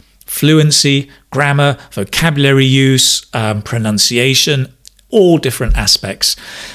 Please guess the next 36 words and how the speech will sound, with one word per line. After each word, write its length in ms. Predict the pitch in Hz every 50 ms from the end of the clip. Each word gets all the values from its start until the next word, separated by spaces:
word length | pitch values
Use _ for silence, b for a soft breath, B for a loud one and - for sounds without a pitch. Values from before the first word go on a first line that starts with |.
| B B
And 140 | 113 113 120
some 380 | - - - 269 320 339 339
students 440 | - - - - 98 95 104 113 - -
even 400 | 180 185 180 165 151 139 139 139
listen, 480 | 156 143 - - 151 135 123 127 - -
you 100 | - 160
know, 120 | 131 104 104
they 180 | 107 127 131
go 280 | 127 - - 196 208 202
through 240 | 196 - 185 165 147
this 200 | 139 135 - -
cycle 420 | - - 160 147 127 - - 120
two 340 | 117 - - - 214 226 208
or 120 | 165 131
three 460 | 120 - - - 170 175 156 127 113 120
times 800 | - - 147 170 156 127 98 87 87 92 107 - - - b b b b b b _ _
to 100 | - 143
get 280 | 123 139 135 - - -
better 320 | 131 113 - - 127 107
and 160 | 104 101 98
better. 360 | 110 98 95 - - 92 - - _ -
Of 160 | 139 - -
course, 260 | - 185 175 156 -
I 80 | 147 139
think 400 | - - 202 175 151 - - _ _ _ _ _ _ -
that 240 | 202 160 139 147 135
the 100 | 135 127
reason 400 | 127 170 214 226 196 175 139 127
this 200 | 120 113 - -
works 320 | 135 127 117 110 - -
really 220 | 113 107 98 101
well 280 | 104 117 123 117 107 104
is 200 | - 123 113 -
you're 120 | 131 131 117
getting 640 | 117 - - 156 143 131 - 131 143 131 127 123 120
feedback. 880 | - - - - - 143 143 139 127 - - 92 98 - - -